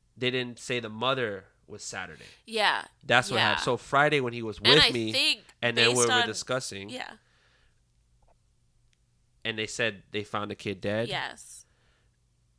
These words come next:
Speaker 1: He broke down 'cause he
Speaker 2: Yeah.
Speaker 1: just had a daughter.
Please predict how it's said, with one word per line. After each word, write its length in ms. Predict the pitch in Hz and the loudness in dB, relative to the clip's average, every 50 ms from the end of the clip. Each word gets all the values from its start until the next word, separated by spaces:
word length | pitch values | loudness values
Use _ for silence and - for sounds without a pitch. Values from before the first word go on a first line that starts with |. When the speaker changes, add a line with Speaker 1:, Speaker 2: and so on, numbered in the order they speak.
| _ _ _ _ _ _ _ _ _ _ _ _ _ _ _ _ _ | _ _ _ _ _ _ _ _ _ _ _ _ _ _ _ _ _
Speaker 1:
He 460 | _ - 127 - - - - 143 143 139 | _ -20 -18 -16 -14 -8 -4 -2 -2 -2
broke 300 | 120 117 107 98 - - | 0 -2 -4 -4 -6 -10
down 240 | 90 85 71 64 - - _ _ _ _ _ _ _ _ _ _ _ _ _ _ _ _ _ _ _ _ | -12 -12 -12 -14 -18 -20 _ _ _ _ _ _ _ _ _ _ _ _ _ _ _ _ _ _ _ _
'cause 200 | - - 113 180 | -10 -8 -6 -4
he 100 | 170 151 143 | -2 -2 -2
Speaker 2:
Yeah. 40 | 135 | 0
Speaker 1:
just 180 | 131 123 - | 0 -2 0
had 160 | - 113 104 | 0 0 0
a 60 | 101 98 | 0 -4
daughter. 440 | 92 90 82 80 78 - - - | -8 -10 -12 -12 -12 -14 -18 -20